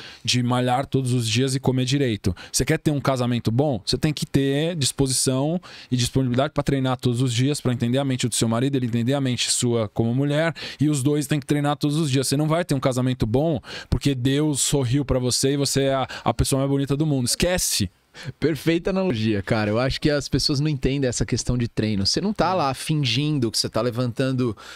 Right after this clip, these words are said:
Speaker 2: é, dois quilos no braço pra você pegar dez lá na frente. Você tá simplesmente fortalecendo aos poucos,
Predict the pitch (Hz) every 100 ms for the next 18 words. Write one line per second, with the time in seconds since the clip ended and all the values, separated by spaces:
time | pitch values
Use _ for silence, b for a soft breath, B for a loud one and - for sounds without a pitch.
0 | B B - 107 107 98 123 160 147 -
1 | - 160 143 113 123 107 123 151 143 -
2 | 101 - b b - 139 147 160 - 143
3 | 156 143 135 151 160 113 123 139 156 123
4 | 139 151 - - - - - 165 - 190
5 | - 180 147 165 202 202 - 165 - 160
6 | 165 156 147 151 - - 143 151 156 156
7 | 151 147 -